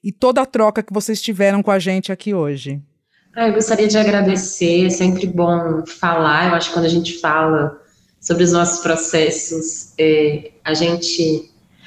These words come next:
Speaker 2: vai se apropriando cada vez mais deles, então falar e não falar sozinha, né? Trocar é sempre bom. Então, obrigada, Cláudia, obrigada a toda a equipe, obrigada, Marcel, Diogo também, não só pelo trabalho maravilhoso,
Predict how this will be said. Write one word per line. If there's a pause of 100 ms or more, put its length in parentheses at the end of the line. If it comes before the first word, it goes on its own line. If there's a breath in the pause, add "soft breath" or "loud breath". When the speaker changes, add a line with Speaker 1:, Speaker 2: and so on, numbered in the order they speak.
(200 loud breath)
Speaker 2:
vai (360)
se
apropriando
cada
vez
mais
deles,
então
falar
e
não
falar
sozinha,
né?
Trocar
é
sempre
bom. (540 soft breath)
Então,
obrigada,
Cláudia,
obrigada
a
toda
a
equipe,
obrigada, (320 loud breath)
Marcel,
Diogo
também,
não
só
pelo
trabalho
maravilhoso,